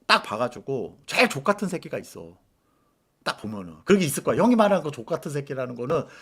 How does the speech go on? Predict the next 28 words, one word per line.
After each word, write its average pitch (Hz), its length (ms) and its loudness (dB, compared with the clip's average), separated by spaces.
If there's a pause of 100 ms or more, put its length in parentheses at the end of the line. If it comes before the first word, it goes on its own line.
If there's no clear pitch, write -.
(120)
직접 - 380 2
가서 127 260 -4 (100)
어떤 123 240 -6
케이스들, 220 480 -4 (160)
본인의 196 440 6
기준에 143 400 -4
있어서, 110 420 -6 (260)
내 160 280 8
기준에 160 420 -2
있어서 117 560 -2 (280)
가장 185 500 4
족 - 160 -12
같은 143 240 -2
새끼가 131 340 -8
누굴지. 87 380 -18 (220)
"아, 190 160 2
저 - 120 -4
새끼 170 320 -4
생각하고 202 600 -4
존나 320 340 -4
얄미워. 101 300 -6
진짜 - 160 -8
꼴보기 226 380 -8
싫어." 120 200 -10 (200)
이런 117 260 -2
애들하고 131 280 -8
친하게 120 340 -16
지내. - 260 -20